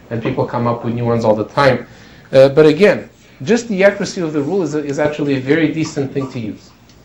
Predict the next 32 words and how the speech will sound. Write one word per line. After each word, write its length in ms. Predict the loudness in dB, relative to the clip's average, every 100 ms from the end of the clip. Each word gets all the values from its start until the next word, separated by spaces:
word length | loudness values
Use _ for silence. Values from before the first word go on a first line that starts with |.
| _ _
okay? 240 | -8 -8 -8 _ _ _ -10
It's 160 | 0 4
actually 340 | 4 2 -2
used 220 | -2 -2 -2
more 220 | 2 2
for 180 | 2 -2
rules 220 | 0 0
than 140 | -2
for 140 | -2 -4
decision 380 | -4 -8 -10
trees, 200 | -12 -14 -18 -20 _ _ _ _ -20 -20 _ -20 _
right? 160 | 0 0
Because 300 | 2 2 2
when 120 | 2
learning 280 | 4 6 6
a 80 | 8
rule, 220 | 8 6
we 120 | 4
don't 160 | 4 4
have 140 | 4
this 140 | 2 0
problem 240 | 2 4
that 120 | 4
we're 140 | 2 2
trying 180 | 2
to 120 | 4 4
balance 540 | 4 6 4 2 0
what 140 | 0
happens 300 | 2 0 -2
between 260 | -6 -6 -4
different 340 | -4 -6 -8
branches. 400 | -2 -2 -2 -10